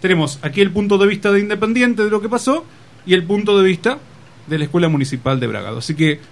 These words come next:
si te parece, nos metemos con él y después, a la vuelta,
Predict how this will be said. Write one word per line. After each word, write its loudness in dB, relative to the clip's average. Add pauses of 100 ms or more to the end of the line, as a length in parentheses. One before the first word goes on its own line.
(200)
si 0
te 6
parece, 6
nos 8
metemos 6
con 6
él 6
y 8
después, 8 (200)
a 4
la 6
vuelta, 8